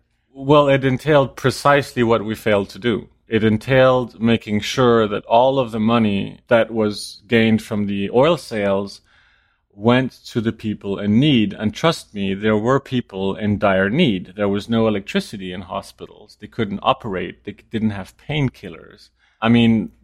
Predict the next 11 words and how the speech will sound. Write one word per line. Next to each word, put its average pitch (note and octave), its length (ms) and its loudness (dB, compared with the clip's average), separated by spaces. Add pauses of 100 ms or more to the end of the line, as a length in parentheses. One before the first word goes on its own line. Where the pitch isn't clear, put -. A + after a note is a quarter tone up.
(100)
just B2+ 360 0
as G#2 420 0
General G2+ 380 -2
Powell, G2 720 -4
uh, G2 440 -4
and, G2 360 -6
uh, F#2+ 380 -4 (380)
the G#2 140 -6
others, G2 520 -6 (100)
uh, G2 80 -12
preparing F#2+ 720 -6